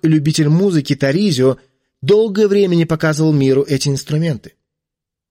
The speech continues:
И все время, пока скрипки, альты и виолончели Страдивари, Амати и других мастеров пылились у него на чердаке, никто в мире не слышал их звучания. Так же поступали и его предшественники.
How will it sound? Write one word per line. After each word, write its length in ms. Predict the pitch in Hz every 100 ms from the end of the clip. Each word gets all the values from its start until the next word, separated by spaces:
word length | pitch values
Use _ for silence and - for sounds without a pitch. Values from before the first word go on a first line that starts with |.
| _
И 60 | 185
все 180 | -
время, 280 | 196 220 214
пока 240 | 156 156 156
скрипки, 600 | - 202 170 - 185 165 _
альты 640 | - 156 - 185 190 185 - _
и 100 | -
виолончели 640 | 196 190 180 170 185 180
Страдивари, 680 | 160 - 156 143 156 165 165
Амати 500 | 143 143 156 160 147
и 20 |
других 320 | 139 139 160 156
мастеров 380 | 147 156 156
пылились 400 | - 147 156 139
у 40 | 135
него 120 | 131
на 100 | 131
чердаке, 540 | 120 127 135 135 170 160 _ _ _ _
никто 320 | 170 185 -
в 60 | 196
мире 180 | 175 180
не 120 | 170
слышал 320 | 160 170 165
их 60 | 156
звучания. 500 | 156 160 165 151 - _ _ _ _ _ _ _ _ _ _ _ _
Так 180 | 131 127
же 100 | 139
поступали 540 | 135 - 135 127 113
и 80 | 117
его 180 | 117 117
предшественники. 800 | 131 131 160 160 - 139 -